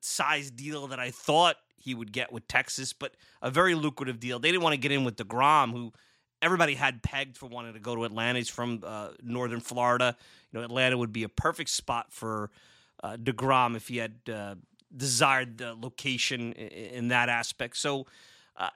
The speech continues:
everybody has a rumor. Martino says that the Mets want to walk away. Heyman says that the Mets probably get the deal done.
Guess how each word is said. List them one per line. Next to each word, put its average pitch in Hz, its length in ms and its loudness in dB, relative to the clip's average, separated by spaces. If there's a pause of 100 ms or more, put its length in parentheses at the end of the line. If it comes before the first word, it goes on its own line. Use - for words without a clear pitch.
everybody 220 460 4
has 170 240 0
a 156 40 -2
rumor. 139 360 -6
Martino 185 560 2
says 160 380 0
that 127 100 -12
the 135 80 -6
Mets 139 240 -2
want 123 160 0
to 117 40 -2
walk 113 280 -4
away. 170 420 4
Heyman 170 340 0
says 151 340 -2
that 113 80 -8
the 120 60 -6
Mets 127 420 0 (320)
probably 139 380 2
get 117 200 -8
the 110 80 -16
deal 110 300 -8
done. 160 520 4